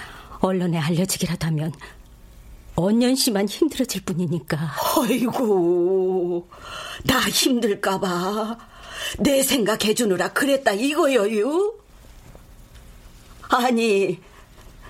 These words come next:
Speaker 2: 내가 아무리 못 배워먹은 시골 노인네라도 <laughs> 그딴 사탕 발린 말거정 믿어줄 성 싶은겨, 시방?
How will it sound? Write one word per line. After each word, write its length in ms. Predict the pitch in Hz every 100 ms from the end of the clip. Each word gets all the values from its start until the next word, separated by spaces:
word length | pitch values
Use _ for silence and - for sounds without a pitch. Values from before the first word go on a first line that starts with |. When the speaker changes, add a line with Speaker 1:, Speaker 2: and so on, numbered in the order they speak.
| - - - - - -
Speaker 2:
내가 1160 | - 277 311 285 220 226 240 240 214 196 214 208 269
아무리 680 | 311 320 - 480 480 302
못 320 | 226 254 277 -
배워먹은 480 | 320 320 285 254
시골 380 | 294 - 494 311
노인네라도 1080 | - 254 311 302 277 240 262 233 233 220 - - - - - -
<laughs> 880 | - 392 - - - - - -
그딴 480 | - 453 - 508 381 415 539 494 349
사탕 500 | 523 508 - 523 466
발린 460 | 359 311 311 320 285
말거정 680 | 277 302 339 302 294 277 - _ -
믿어줄 520 | 349 349 370 285 302
성 200 | - 247
싶은겨, 680 | 381 554 453 403 185 226 269
시방? 320 | - -